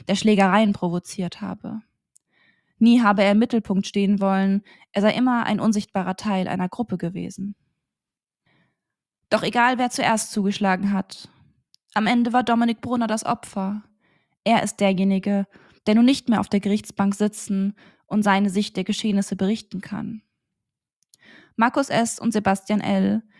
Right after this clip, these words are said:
werden wegen Mordes angeklagt. Vor Gericht wird der erste Schlag, der potenziell von Dominik Brunner selbst ausging, als Notwehr gewertet.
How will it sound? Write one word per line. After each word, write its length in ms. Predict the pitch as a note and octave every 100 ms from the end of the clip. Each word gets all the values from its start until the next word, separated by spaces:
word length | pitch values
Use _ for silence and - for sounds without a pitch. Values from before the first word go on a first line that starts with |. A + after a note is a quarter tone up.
| _ -
werden 320 | A#3 A#3+ A#3
wegen 180 | A#3 A#3+
Mordes 380 | A#3+ G#3 G#3
angeklagt. 960 | - G#3+ F#3 - - - - _ - - _ _ _ _ _ _ _ _ _ _
Vor 220 | C4 A3+
Gericht 400 | A#3 D4+ - C4+
wird 120 | C4
der 120 | B3+
erste 320 | A#2+ G#3+ -
Schlag, 520 | G#3+ G#3+ G3+ G3+ - - - - _
der 160 | F#3+ F#3+
potenziell 600 | F#3+ A#3 G#3+ G#3 A3 A3
von 180 | A3 G3+
Dominik 380 | G3 G#3 F#3+ -
Brunner 300 | G#3 A3 F#3
selbst 360 | G3+ A#3+ -
ausging, 600 | - G#3 - G3+ G#3 A#3+ - _ -
als 220 | A#3 -
Notwehr 400 | A#3+ G#3+ - E3+
gewertet. 680 | F3+ E3+ F3+ - - - -